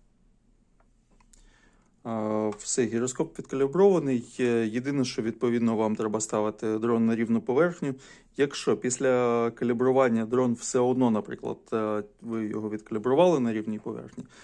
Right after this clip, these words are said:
а його все одно тягне там, е, праворуч, е, ліворуч, то підкладаєте під ліву сторону, наприклад, ну, щось, якийсь, е, невеличку, там, папірчик, е, стопочку чогось, щоб він був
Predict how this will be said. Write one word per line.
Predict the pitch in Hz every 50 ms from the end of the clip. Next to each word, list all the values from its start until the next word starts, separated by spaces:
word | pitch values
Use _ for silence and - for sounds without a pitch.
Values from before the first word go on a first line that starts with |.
| - - - -
а | - 120
його | 131 123 131 147
все | 139 - - 131
одно | 117 117 110 123 131 135 131
тягне | 131 - 127 123 117 110 117 104
там, | 101 - 107 107 104 107 107
е, | 107 104 104 107 104 104 104 101 - _ _
праворуч, | - 113 107 113 113 113 107 101 - - - - - - - _ _ - - -
е, | 113 113 113 113 110 -
ліворуч, | 110 110 113 113 110 104 - - - - - _ _ - - - - - - _ _ _ - -
то | 123 123 120 -
підкладаєте | - - - - - 123 120 123 131 127 117 117 117
під | 101 - 107 107
ліву | 110 117 110 113
сторону, | 113 - - 165 165 160 143 123 110
наприклад, | 107 104 - 127 120 - 110 107 - - - 135 135
ну, | - 185 180 127 107
щось, | - - 117 107 - -
якийсь, | 107 - - 113 - - - - - -
е, | 120 117 113 107 107 107 107
невеличку, | 107 110 107 107 110 110 107 - - - - 113 - 117 117 113 - - - - - -
там, | - - - - - - - - - - - - - - - - _ _ _ - - - - - - _ _ _ _ _ - - - 131 123 117 - _ _ _ -
папірчик, | - 113 101 - 123 135 135 127 127 - - 123 120 - - - 123
е, | 113 110 107 107 107 104 107 107
стопочку | - - - 120 117 - 113 - - - 117
чогось, | 117 - - 135 139 151 147 139
щоб | - - 117 107
він | 113 123 127 -
був | - 117 117 113 - -